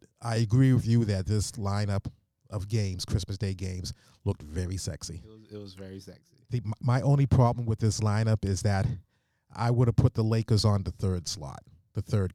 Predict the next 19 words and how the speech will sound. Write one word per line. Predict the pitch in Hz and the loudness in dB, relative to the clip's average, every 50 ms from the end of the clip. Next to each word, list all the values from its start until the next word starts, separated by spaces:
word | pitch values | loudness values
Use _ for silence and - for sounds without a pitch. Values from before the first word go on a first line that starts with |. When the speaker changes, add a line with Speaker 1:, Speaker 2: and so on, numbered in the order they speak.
| - | -6
Speaker 1:
I | - 104 | -4 0
would | 107 107 | 0 0
have | 101 | 2
given | 107 98 101 92 | 0 0 0 -2
the | 104 | -2
Lakers | 95 107 107 - 95 - | 0 -2 0 0 -2 -4
the | - 98 | -6 -6
third | - - 90 87 78 - | -6 -4 -2 -2 -4 -4
game. | - - 50 - - - - - | -8 -12 -14 -14 -16 -16 -18 -20
Speaker 2:
Okay. | - - _ - - - - _ _ _ - | -20 -20 _ -20 -20 -20 -20 _ _ _ -4
Speaker 1:
That's | 104 101 - | -2 -2 0
what | - 101 95 | 0 2 2
I | 95 | 2
would | 92 92 87 | 2 2 0
have | 90 | 0
done | 82 90 87 87 | -2 -2 -2 -2
personally. | 95 90 85 - - 85 82 78 | -2 -2 -2 -4 -6 -10 -10 -10
But | - 101 95 - _ - - - _ _ _ _ _ _ _ _ _ _ _ _ _ _ _ - | -8 -10 -10 -10 _ -20 -20 -20 _ _ _ _ _ _ _ _ _ _ _ _ _ _ _ -2
anyways, | 160 139 117 104 98 92 92 90 - - | 0 0 0 0 -2 -2 -2 -2 -4 -8